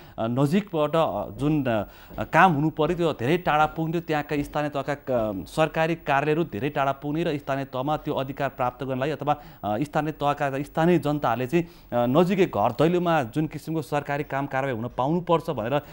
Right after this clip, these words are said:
यो अहिले संरचना अहिले हामी तयार गर्दैछौँ। त्यो नदेखिएर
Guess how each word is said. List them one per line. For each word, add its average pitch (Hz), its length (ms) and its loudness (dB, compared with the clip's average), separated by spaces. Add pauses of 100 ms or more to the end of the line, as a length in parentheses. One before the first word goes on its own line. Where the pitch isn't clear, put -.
(120)
यो 143 60 4
अहिले 147 160 6
संरचना 143 520 -2
अहिले 120 140 2
हामी 110 160 -2
तयार 127 320 0
गर्दैछौँ। 123 420 0
त्यो 170 280 0
नदेखिएर 139 640 0